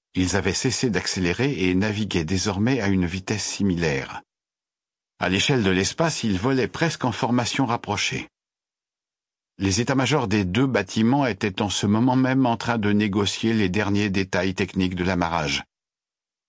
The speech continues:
Pourtant, à cette distance, on ne voyait pas encore l'espace bleu à l'œil nu. Tout comme on ne voyait pas non plus les gouttelettes qui, conformément à un accord passé cinquante ans plus tôt avec Trisolaris,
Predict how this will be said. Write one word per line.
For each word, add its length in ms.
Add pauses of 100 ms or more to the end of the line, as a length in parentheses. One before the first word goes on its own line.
(220)
Pourtant, 420 (600)
à 80
cette 280
distance, 720 (540)
on 100
ne 80
voyait 260
pas 240
encore 360
l'espace 560
bleu 320
à 80
l'œil 240
nu. 240 (840)
Tout 100
comme 200
on 80
ne 60
voyait 260
pas 180
non 160
plus 220
les 120
gouttelettes 580
qui, 200
conformément 760
à 140
un 100
accord 440
passé 360
cinquante 520
ans 80
plus 200
tôt 200
avec 200
Trisolaris, 800